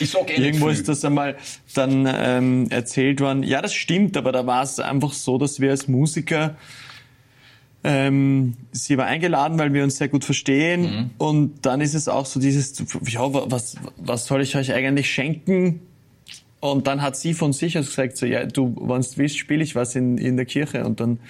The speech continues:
Speaker 1: Na super.
Speaker 2: hab ich gesagt, "Na gut, das wär natürlich sehr, sehr schön."
Speaker 1: Ja.
Speaker 2: Und das war dann aber natürlich in dem Moment jetzt nicht irgendwie auch, ähm, der Josh heiratet und die Ina Regen macht Musik, sondern, ähm, das war dann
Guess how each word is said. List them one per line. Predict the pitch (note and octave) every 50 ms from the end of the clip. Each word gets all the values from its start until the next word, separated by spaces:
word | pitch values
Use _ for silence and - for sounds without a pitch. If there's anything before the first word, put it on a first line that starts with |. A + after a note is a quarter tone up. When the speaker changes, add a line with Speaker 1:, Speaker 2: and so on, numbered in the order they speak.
| - G2+
Speaker 1:
Na | F2
super. | - - - F2 -
Speaker 2:
hab | A2+ B2
ich |
gesagt, | B2 - B2 A2 A2+
"Na | A2+
gut, | A2+ - C#3 -
das | A#2+ - -
wär | A2+ A2+
natürlich | A#2+ A#2+ A#2+ B2+ A#2+ A#2+ -
sehr, | - - G2+ G#2+
sehr | - A2+
schön." | - - C#3 D#3 E3+ E3 - - - - -
Speaker 1:
Ja. | - F2+ F#2 G2+ G#2+ - -
Speaker 2:
Und | - A#2 B2 B2 A#2 -
das | B2 B2+ - -
war | C3 A#2 A#2 C3 C#3
dann | D3 D3+ C#3+
aber | C3+ C3 C3+ C#3 C#3
natürlich | C3+ C3+ C3 - C3 B2+ C#3 D#3 D#3 D3 -
in | - B2 A#2
dem | A#2+ A#2+ B2 C#3
Moment | C#3+ C3+ C3 B2+ B2 C3+ C#3 C3+ C#3
jetzt | B2 A#2+ - -
nicht | B2 A#2+ A#2+ -
irgendwie | C3 C3 C3 B2+ C3 B2+ B2 B2 -
auch, | - A#2 A#2 A#2+ A#2 - - - _ _ _ - _ _ _
ähm, | - A2+ A2+ A#2 A#2 A#2 A#2 A#2 A#2 - - _ _
der | - A#2 A#2+
Josh | A#2 A2+ B2 C3+ - -
heiratet | C#3 A#2+ A2+ B2 B2+ C3 C3+ C3 - C3 C3 -
und | C3 B2 B2 A#2 A#2+
die | B2 B2
Ina | B2 B2+ A#2+
Regen | A2 G#2+ A#2 B2 C3 C3
macht | B2 B2 - - -
Musik, | A#2+ A2+ - - A#2+ B2+ B2+ B2+ -
sondern, | - - A2+ A2+ A2+ A2 A2 A2 A2 A2 - - - - - - _ _ _ _ _ _ -
ähm, | - G2+ A2 G#2+ G#2+ A2 G#2 G#2+ G#2 - - -
das | G2+ A2 A2+ - -
war | A2 G#2+ G#2+ A2
dann | G#2+ G#2+ G#2+ G#2+ G#2+ A2